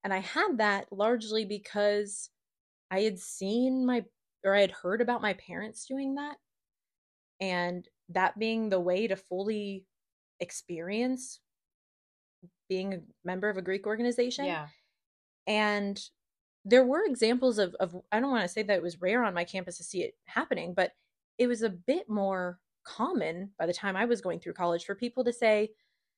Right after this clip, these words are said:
Speaker 1: "Uh, I don't have a lot of time anymore. I'm just
Speaker 2: Mm-hmm.
Speaker 1: gonna peace out junior year." Or, "I've got this internship," and, you know.
Speaker 2: They would go early alum status?
Speaker 1: Or they would just quit.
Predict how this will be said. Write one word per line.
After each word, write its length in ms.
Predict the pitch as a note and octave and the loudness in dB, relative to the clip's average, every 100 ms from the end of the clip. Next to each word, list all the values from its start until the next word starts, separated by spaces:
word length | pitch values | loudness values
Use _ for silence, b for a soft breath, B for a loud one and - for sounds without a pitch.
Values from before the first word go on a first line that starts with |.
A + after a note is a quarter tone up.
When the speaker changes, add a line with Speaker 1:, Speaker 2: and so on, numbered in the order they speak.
| _ _ | _ _
Speaker 1:
"Uh, 40 | D4+ | -4
I 300 | E4 D4+ C#4 | -2 -2 -2
don't 100 | C4 | -2
have 220 | B3+ C4+ | -2 -4
a 40 | A3+ | -2
lot 200 | G#3+ F#3+ | 0 0
of 60 | |
time 520 | F3+ - F3 F3 F3 F3 _ - | -2 -2 -2 -2 -4 -10 _ -8
anymore. 580 | F#3+ F3+ F3 E3+ F3 - | -4 -2 0 -2 -6 -10
I'm 160 | G3+ G3+ G3+ | -14 -8 -8
just 120 | F3+ | -4
Speaker 2:
Mm-hmm. 20 | |
Speaker 1:
gonna 160 | G#3 G3 | -2 -2
peace 240 | G3+ G3 | -6 -2
out 160 | F#3 E3+ | -2 -2
junior 280 | F3+ F#3 F3 | -4 -6 -6
year." 300 | F3 E3+ F3 _ _ _ _ _ _ _ _ _ - | -6 -8 -12 _ _ _ _ _ _ _ _ _ -2
Or, 60 | A#3 | 0
"I've 60 | |
got 120 | C#4+ - | 2 0
this 140 | - | 0
internship," 600 | A3+ A3+ G#3+ - G#3 G3 - | -2 0 -2 2 4 2 0
and, 340 | F#3 F3 F3+ - _ - | -4 -4 -8 -14 _ -4
you 80 | G3+ | 2
know. 60 | |
Speaker 2:
They 80 | G#3+ | 4
would 240 | G#3 F3 - _ _ F#3 | 4 0 -6 _ _ 0
go 360 | A3 G3 F#3 - | 4 4 4 0
early 380 | G3+ G3+ F#3+ F3+ | 0 0 0 0
alum 600 | F3 F3 F3 G#3 A3 A3+ | 0 0 0 -6 -12 -16
status? 440 | - B3 B3 C#4+ - | -10 -2 -2 -2 0
Speaker 1:
Or 280 | A3 C#4 F4 | 4 6 6
they 180 | C#4+ C4+ | 2 2
would 180 | A#3+ F3 | 2 0
just 500 | E3 F#3 F#3+ - - | -2 -2 -2 -4 -10
quit. 320 | - - | -10 -10